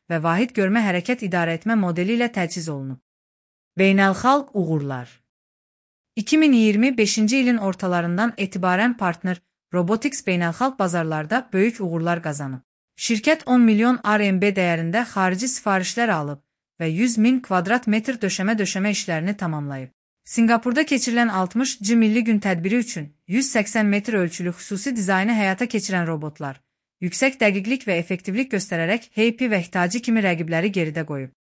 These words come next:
Tikinti sahəsində robotların gələcəyi.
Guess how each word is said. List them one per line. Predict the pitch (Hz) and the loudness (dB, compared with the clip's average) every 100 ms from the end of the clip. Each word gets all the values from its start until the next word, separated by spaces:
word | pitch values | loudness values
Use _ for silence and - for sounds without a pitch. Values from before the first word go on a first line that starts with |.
| _ _ _ _ _ _ | _ _ _ _ _ _
Tikinti | - 220 226 214 302 | -8 0 2 4 2
sahəsində | - 240 208 202 202 190 202 240 - 185 | 2 2 2 0 0 0 0 -2 -4 0
robotların | 202 185 190 190 180 190 247 202 | 2 2 -2 0 0 2 2 2
gələcəyi. | 156 147 143 135 123 | 0 -2 -4 -8 -10